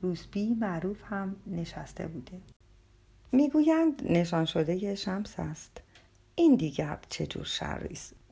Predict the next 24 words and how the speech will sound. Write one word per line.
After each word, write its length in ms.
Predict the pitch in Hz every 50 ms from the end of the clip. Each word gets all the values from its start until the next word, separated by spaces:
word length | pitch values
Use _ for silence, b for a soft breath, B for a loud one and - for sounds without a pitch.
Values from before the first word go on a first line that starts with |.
| _ _ _ - - - -
لابد 580 | 175 160 170 165 160 147 156 160 156 156 - -
باقی 340 | 180 190 202 214 247 277 311
عمر 340 | 311 311 311 302 311 302 285
ما 100 | 302 294
را 180 | 285 294 294 294
هم 320 | - - 277 285 285 277
باید 360 | 277 247 240 247 254 262 233
بنشینیم 680 | 233 247 247 254 262 254 254 254 247 240 240 240 233 247
و 260 | 240 240 240 233 233 233
کثافتکاری‌های 1160 | - 180 165 - 160 147 - 147 147 143 - - 165 156 151 151 151 160 180 190 196 220 226 220
شمس 520 | - - 220 220 233 240 214 - - -
را 220 | 160 143 135 131 B B B B B B B -
تمیز 400 | - - 151 147 156 - - -
کنیم. 420 | - - 160 165 165 156 170 170 - - - - - -
امشب 340 | 160 160 160 - - 170 - -
که 320 | - 185 175 175 170 170 - -
نشسته 440 | - 185 180 - 185 180 - 190
بودم 320 | 180 180 185 180 190 180 185
و 80 | 185
به 120 | 180 - 180
این 200 | 180 185 190 185
چیزها 440 | - - 190 185 - - - 202 202
فکر 420 | - - 196 190 190 - - 208
می‌کردم، 560 | 202 202 - 226 226 226 226 - 285 302 277